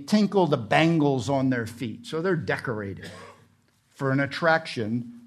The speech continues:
for satisfaction. Now look at what God does to proud women who seek to satisfy through their garb and their seductive eyes. "Therefore," so they have inward pride which expresses itself in outward behavior.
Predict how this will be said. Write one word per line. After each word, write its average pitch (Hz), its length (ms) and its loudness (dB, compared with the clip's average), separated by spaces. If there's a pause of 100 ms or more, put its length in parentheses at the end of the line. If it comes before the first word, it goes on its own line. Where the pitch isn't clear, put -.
for - 180 -4
satisfaction. 117 1040 -2 (340)
Now 156 100 -2
look 240 140 -4
at 285 120 -6
what 147 200 0
God 139 340 0
does 127 360 0
to - 140 -12
proud 127 580 2 (180)
women 117 600 -2 (160)
who 139 100 -4
seek 156 380 -2
to 123 80 -10
satisfy 123 960 2 (280)
through 143 200 0
their 127 180 0
garb 135 600 2
and 127 220 -4
their 123 120 -6
seductive 110 680 -8
eyes. - 460 -18 (760)
"Therefore," 156 760 4 (180)
so 175 180 -2
they 170 120 6
have - 200 2
inward 233 400 4
pride 165 420 8
which 139 220 -2
expresses 165 580 -4
itself 135 480 -2
in 120 100 -2
outward 120 380 -4
behavior. 95 400 -14